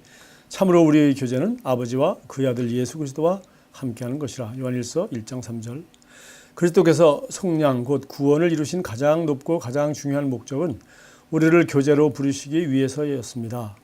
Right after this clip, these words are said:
예수님께서 우리의 죄를 위해 죽으신 이유는 인간이 죄와 죄에 따르는 결과에서 구원받지 않는 한 하나님과의 교제가 불가능했기 때문입니다. 그러므로 죄로부터의 구원은 바로 교제라는 더 높은 목적을 위한 수단이었습니다. 교제는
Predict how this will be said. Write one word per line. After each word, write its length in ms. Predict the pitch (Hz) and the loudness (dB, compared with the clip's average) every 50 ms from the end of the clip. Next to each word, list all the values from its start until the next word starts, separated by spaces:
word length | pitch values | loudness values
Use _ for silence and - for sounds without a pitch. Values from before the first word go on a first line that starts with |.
| _ _ - - - _ - 156 | _ _ -20 -20 -20 _ 0 0
예수님께서 560 | 160 156 170 180 170 165 165 147 131 165 175 | 2 2 4 2 2 2 2 2 4 4 2
우리의 320 | 151 139 143 147 143 135 | 2 2 2 2 2 0
죄를 400 | 139 - 139 135 135 156 151 143 | -2 -2 -2 -2 0 0 0 0
위해 160 | 143 143 143 139 | 0 0 0 0
죽으신 340 | 139 143 143 131 147 151 | -2 -6 -8 -6 -6 -4
이유는 400 | 139 135 127 123 131 160 165 113 - _ _ _ - _ _ - | -4 -2 -2 -4 -4 -4 -6 -6 -8 _ _ _ -20 _ _ -2
인간이 420 | 156 156 156 160 151 147 156 190 | 2 4 6 6 6 6 6 4
죄와 520 | 190 - - 143 143 143 143 135 120 123 131 | 0 0 0 2 4 4 4 4 2 0 -4
죄에 380 | - - - 143 139 135 131 135 | -10 -4 0 2 4 4 2 0
따르는 340 | 143 135 127 143 147 143 131 | -2 -4 -4 -4 -4 -6 -4
결과에서 500 | - 131 135 131 139 135 127 135 151 131 | -4 -4 -2 0 -2 -2 0 0 -2 -2
구원받지 540 | - - 143 143 143 143 139 135 - 170 | -2 -2 -2 0 0 0 0 -2 -2 -4
않는 260 | 151 131 131 135 131 117 | -4 -2 -2 -4 -4 -4
한 240 | 117 147 135 107 - _ _ - - - - - | -6 -6 -8 -8 -12 _ _ -20 -20 -20 -20 -14
하나님과의 560 | - - 165 165 160 156 147 156 151 147 139 - | -6 0 2 4 4 4 6 6 6 6 4 2
교제가 380 | - 139 131 139 143 170 151 | -2 -2 -2 0 2 0 0
불가능했기 540 | - 131 131 127 135 135 139 135 131 143 143 | 0 -2 -2 0 0 0 0 -2 -4 -6 -6
때문입니다. 540 | - 156 147 139 131 123 123 127 123 107 - _ - _ _ _ - - _ - | -4 -4 -4 -4 -4 -6 -6 -8 -10 -12 -14 _ -20 _ _ _ -20 -20 _ -8
그러므로 420 | - 170 185 180 165 156 165 196 | -2 0 2 6 6 6 6 6
죄로부터의 580 | 190 - 147 151 156 147 147 147 156 156 151 143 | 4 2 2 2 2 2 0 2 4 4 4 4
구원은 320 | - 147 143 139 151 156 | 2 0 -2 0 0 -2
바로 220 | 135 135 139 147 - | -2 0 0 0 -2
교제라는 540 | - - 135 127 143 139 139 143 160 160 - | -2 -4 -4 0 0 0 0 0 0 -2 -2
더 240 | 113 127 143 156 | -2 2 2 4
높은 400 | 160 151 135 139 - 170 190 180 | 4 2 0 -2 -4 -4 -2 -2
목적을 420 | 156 135 - - 151 143 156 156 151 | -2 -2 -4 -4 -4 -2 -2 0 0
위한 200 | 143 147 160 160 | 0 0 -2 -2
수단이었습니다. 720 | 160 - 180 180 196 180 139 - 135 123 117 113 120 107 - _ _ _ _ - - - - - - _ - | -4 -2 0 0 0 0 -2 -2 -4 -6 -6 -8 -10 -12 -14 _ _ _ _ -20 -20 -20 -20 -20 -20 _ 2
교제는 500 | - 175 185 185 175 170 202 180 117 - | 4 6 8 10 10 8 8 6 4 0